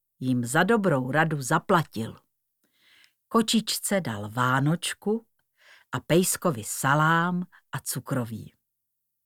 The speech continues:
„Vidíte, že to nebylo moc drahé,“ řekla kočička. „Tak vám děkujeme a přejeme vám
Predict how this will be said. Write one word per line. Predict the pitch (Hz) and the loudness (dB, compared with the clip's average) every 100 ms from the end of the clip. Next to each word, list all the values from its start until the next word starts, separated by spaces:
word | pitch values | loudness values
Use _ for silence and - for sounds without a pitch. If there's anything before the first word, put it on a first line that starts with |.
| _ _ _ _ _ _ _ _ - | _ _ _ _ _ _ _ _ -6
„Vidíte, | 185 196 262 339 - 165 147 | -4 0 0 0 0 -2 -4
že | - 165 | -6 -4
to | - 170 | 0 2
nebylo | 170 170 160 160 | 2 2 2 2
moc | 165 160 - | 0 -2 -6
drahé,“ | 139 151 151 131 139 131 123 - _ _ - | -2 2 2 2 -4 -6 -8 -16 _ _ -10
řekla | 110 117 120 113 | -6 -4 -6 -6
kočička. | - 120 110 - - 101 - _ _ _ _ _ - - - _ - | -6 -6 -6 -8 -10 -12 -16 _ _ _ _ _ -20 -20 -20 _ 0
„Tak | 254 269 | 0 6
vám | 311 269 | 8 8
děkujeme | 185 185 - 226 220 220 214 220 - _ - - - - | 6 2 2 4 6 6 4 0 -6 _ -20 -20 -20 -2
a | 196 | -2
přejeme | - 226 254 262 247 | 2 4 6 8 6
vám | 226 220 190 | 6 6 4